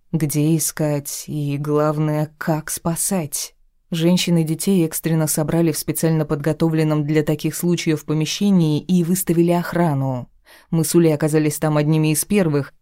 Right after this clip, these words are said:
а дальше я всё глубже и острее погружалась в пучину паники и страха, беспомощно сдавливая ладонями виски. Голова грозила лопнуть от захлестнувшего негатива.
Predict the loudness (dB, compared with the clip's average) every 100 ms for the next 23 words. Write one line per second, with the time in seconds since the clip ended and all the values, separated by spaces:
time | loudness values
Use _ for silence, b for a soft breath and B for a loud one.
0 | -4 -2 2 2 2 2 0 0 0 0
1 | -2 0 0 0 2 0 0 2 0 0
2 | -4 -4 0 0 0 -2 -2 -2 0 0
3 | 2 0 -4 -4 -4 -2 0 0 -2 -2
4 | 0 0 0 -2 -6 -6 -4 -6 -2 0
5 | 2 -2 -4 -2 -2 -6 B B -2 -2
6 | 0 0 0 0 -2 -2 0 0 0 0
7 | 2 2 0 0 0 0 0 -4 -6 -6
8 | -6 -6 -14 _ -4 0 2 2 0 0
9 | 2 0 2 2 2 4 2 0 -2 -4
10 | -2 -4 -2 -2 -2 0 -2 -2 -2 0
11 | 0 0 -2 -4 -4 -4 -6